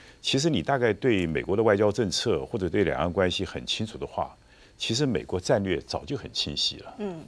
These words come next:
Speaker 1: 美国哪有战略模糊啊？
Speaker 2: 嗯。
Speaker 1: 美国包括美国不支持台独，美国从三公报一发，美国已经不支持台独了。美国也从来没有把台湾当成是一个国家，而最多只把台湾当成是一个类国家来处理，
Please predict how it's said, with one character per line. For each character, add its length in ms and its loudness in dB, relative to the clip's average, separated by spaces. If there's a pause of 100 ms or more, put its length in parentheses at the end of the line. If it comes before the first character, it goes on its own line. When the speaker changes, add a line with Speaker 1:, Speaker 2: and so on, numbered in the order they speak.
Speaker 1:
美 120 4
国 120 2
哪 180 2
有 100 0
战 220 -2
略 100 -2
模 240 -6
糊 200 -14
啊？ 100 -14 (100)
Speaker 2:
嗯。 80 -16 (180)
Speaker 1:
美 140 6
国 140 6
包 240 8
括 180 6
美 140 2
国 140 4
不 160 0
支 140 -2
持 120 -4
台 200 2
独， 260 -8
美 180 6
国 100 6
从 140 0
三 220 4
公 180 2
报 160 8
一 140 0
发， 280 0
美 180 2
国 160 6
已 40 2
经 140 0
不 180 4
支 160 0
持 140 -2
台 200 -4
独 200 -12
了。 80 -14 (360)
美 140 6
国 160 6
也 100 8
从 240 0
来 140 6
没 100 2
有 80 6
把 180 4
台 160 -2
湾 160 4
当 200 2
成 160 0
是 160 -4
一 60 -2
个 80 2
国 220 0
家， 300 2
而 80 4
最 200 6
多 120 8
只 120 0
把 160 4
台 140 -2
湾 140 2
当 160 2
成 140 2
是 140 -4
一 40 -2
个 100 4
类 220 8
国 180 2
家 180 2
来 120 4
处 220 -6
理， 140 -8